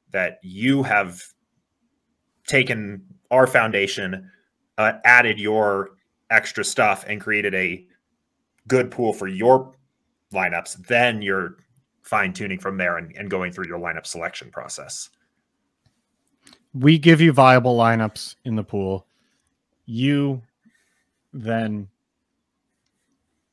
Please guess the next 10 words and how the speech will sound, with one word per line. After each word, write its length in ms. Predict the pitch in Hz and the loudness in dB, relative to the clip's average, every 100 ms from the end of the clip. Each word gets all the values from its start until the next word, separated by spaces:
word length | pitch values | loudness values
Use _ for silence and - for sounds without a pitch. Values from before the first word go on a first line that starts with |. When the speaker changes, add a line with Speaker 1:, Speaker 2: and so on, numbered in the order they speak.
| - | -14
Speaker 2:
make 420 | 113 110 104 - | -4 -2 -4 -6
them 320 | 113 104 104 | -10 -8 -8
yours 680 | 113 113 101 90 104 - - - | -4 -4 -4 -6 -14 -16 -20 -14
and 120 | 101 | -10
make 220 | 101 98 | -10 -10
sure, 160 | - 107 | -8 -8
like, 180 | 101 - | -8 -8
they're 320 | 104 101 107 131 | -8 -8 -10 -10
going 300 | 113 107 101 | -8 -6 -6
the, 160 | 104 | -8